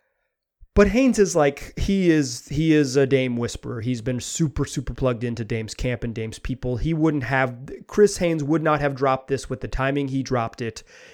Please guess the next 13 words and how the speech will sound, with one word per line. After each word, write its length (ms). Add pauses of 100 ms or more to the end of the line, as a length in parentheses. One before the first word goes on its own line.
(140)
if 140
it 100
wasn't 600
close, 840
or 220
at 180
least 280
real, 600 (160)
uh, 280 (300)
like, 320
real, 460
real, 520
like, 240